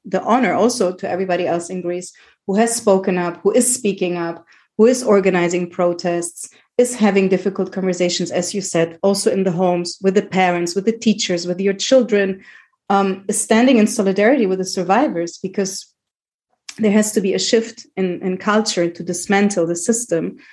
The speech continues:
a system that, in my opinion, uh, is, uh,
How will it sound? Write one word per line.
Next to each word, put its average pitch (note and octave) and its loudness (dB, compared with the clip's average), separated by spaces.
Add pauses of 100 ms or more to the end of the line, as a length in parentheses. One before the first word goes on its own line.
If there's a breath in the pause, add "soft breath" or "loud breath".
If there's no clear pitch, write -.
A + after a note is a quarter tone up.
(200 loud breath)
a F#3 -4
system G#3 0
that, E3+ -2 (500)
in F3+ 0
my F3+ 2
opinion, F3 -2
uh, E3+ -4
is, - -12 (140)
uh, - -10